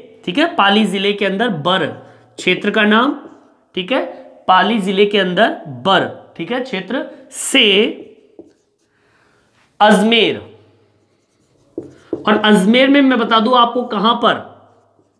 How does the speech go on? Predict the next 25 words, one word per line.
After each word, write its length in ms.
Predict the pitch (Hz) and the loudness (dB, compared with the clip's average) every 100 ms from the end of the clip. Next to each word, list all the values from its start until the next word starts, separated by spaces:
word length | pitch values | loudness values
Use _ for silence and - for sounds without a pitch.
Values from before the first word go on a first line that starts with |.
| - | -20
ब्यावर। 640 | 120 165 185 190 170 113 - - - - _ _ _ - - _ _ - - | -6 0 2 4 0 -4 -8 -20 -20 -20 _ _ _ -20 -20 _ _ -18 -10
जिस 280 | 123 247 240 | 2 2 2
प्रकार 400 | 240 226 247 269 262 | 0 2 2 2 2
पाली 280 | 208 190 226 | 0 0 -2
में 140 | 262 | -4
क्षेत्र 300 | 262 233 233 | -4 -6 -4
का 120 | 233 233 | -4 -2
नाम 220 | 226 233 | 0 -2
है 60 | 214 160 | -4 -2
बर, 340 | 220 185 214 - - _ 139 | 0 0 -2 -8 -20 _ -6
वैसे 340 | 190 208 247 | -4 -2 0
ही 120 | 247 | 0
अजमेर 520 | - 202 175 196 269 254 | 0 -2 -2 0 2 2
जिले 260 | 233 233 | 2 0
के 120 | 226 | 0
अंदर 300 | 214 202 220 | -2 0 0
क्षेत्र, 380 | 240 - 214 220 | 0 -4 -6 -6
कस्बा 400 | 220 202 170 190 214 | -6 -6 -2 0 0
बोल 220 | 190 185 | -2 -6
दीजिए 640 | 196 175 202 233 226 - - | -8 -6 -2 -2 -4 -14 -14
ब्यावर, 680 | 120 165 170 156 110 - - | 0 2 4 2 -4 -10 -14
ठीक 160 | 175 196 | -10 -4
है 60 | |
ना, 160 | 302 294 - - _ | -4 -4 -10 -20 _
को 100 | - | 2